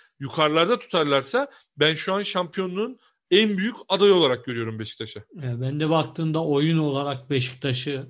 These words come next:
Speaker 2: şampiyonluğun en büyük adayı olarak görüyorum ama yani bu yüzde otuz, yüzde otuz, yüzde otuz şeklindedir. Diğer takımlara paylaştım ama oyun olarak Beşiktaş'ı bir tık daha önde görmekle birlikte Galatasaray'a ve Fenerbahçe'ye nazaran daha zor bir fikstürünün olduğunu düşünüyorum.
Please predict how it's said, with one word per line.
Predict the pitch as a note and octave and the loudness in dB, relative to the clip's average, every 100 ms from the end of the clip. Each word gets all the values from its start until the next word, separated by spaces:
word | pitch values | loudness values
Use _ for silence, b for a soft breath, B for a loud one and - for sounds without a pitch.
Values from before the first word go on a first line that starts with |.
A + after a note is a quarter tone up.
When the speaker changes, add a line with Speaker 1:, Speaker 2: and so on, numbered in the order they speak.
| - | -12
Speaker 2:
şampiyonluğun | B2+ A#2+ A#2+ C3 B2 B2+ C3+ | -6 -6 -4 0 2 2 0
en | C#3 C#3 | -4 -4
büyük | C#3 C#3+ B2+ | -4 -6 -6
adayı | B2+ B2 C3+ | -4 0 0
olarak | C#3 A#2+ A#2 G#2+ | 0 -2 -4 -6
görüyorum | - A#2 D3 E3+ | -6 -4 -4 -4
ama | E3+ E3+ E3 B B B - | -2 -2 -4 B B B -6
yani | B2+ C3+ | -4 -2
bu | C#3 D3 - | -2 -4 -10
yüzde | D#3+ D3 C#3 D#3 | -6 -4 0 2
otuz, | D3+ - C#3+ | 2 -2 -8
yüzde | C#3+ C#3 C3+ | -6 -6 0
otuz, | C#3+ C3 C3 D3+ D3+ | 0 0 -6 -12 -10
yüzde | C#3 C3+ C3+ | -8 -6 -2
otuz | C#3+ C3 C#3+ | -2 -2 -10
şeklindedir. | - B2+ B2 A#2 A2 A2 A2 A2+ | -2 -2 -2 -6 -6 -6 -6 -4
Diğer | A#2 A#2 | -2 -2
takımlara | B2 A#2+ B2+ A#2+ A#2+ G#2 | -4 -8 -4 -2 -4 -4
paylaştım | B2 A#2 B2 D#3 | -4 -4 -4 -4
ama | D3+ E3 E3 B B B | -2 -2 -4 B B B
oyun | D3 D#3+ F3 | 2 4 4
olarak | D#3+ D3+ E3+ F3 - | 2 0 -2 -4 -4
Beşiktaş'ı | C3+ - D#3+ B2+ D#3+ D#3+ E3 B B B B _ | -6 -4 -4 -4 -4 -6 -8 B B B B _
bir | D#3 | -6
tık | D3+ E3+ E3+ | -4 -8 2
daha | D#3 E3 | 2 4
önde | D#3 D3+ | 2 0
görmekle | D3 D3 D#3 F3+ F#3 C#3 C3 | 2 2 2 -2 -4 -2 0
birlikte | B2+ B2+ F3+ F#3 | -2 -2 -6 -6
Galatasaray'a | B2 C3+ E3 F3 F3+ E3+ F3 E3 E3+ F3 F3 D#3+ - | -6 -4 -2 -2 -4 -4 -2 -2 -2 0 -2 -4 -6
ve | D3 | -6
Fenerbahçe'ye | B2 C#3 D#3 D#3+ D3+ - D3+ D3 D3 | -4 -2 0 2 0 0 -2 -2 -4
nazaran | D3 C#3+ C#3+ D3+ E3+ D3 | -2 0 0 0 -2 0
daha | C#3 D#3 D#3+ - B2+ | 0 2 0 -6 -6
zor | B2 D3 D3 | 0 0 0
bir | C#3 | -4
fikstürünün | B2+ C#3 - - C#3 D3 | -4 -6 -8 -8 -6 -2
olduğunu | C#3+ C3 B2 A2+ | 0 0 0 -2
düşünüyorum. | A2 - B2+ D3 D#3 | -6 -8 -6 -4 -4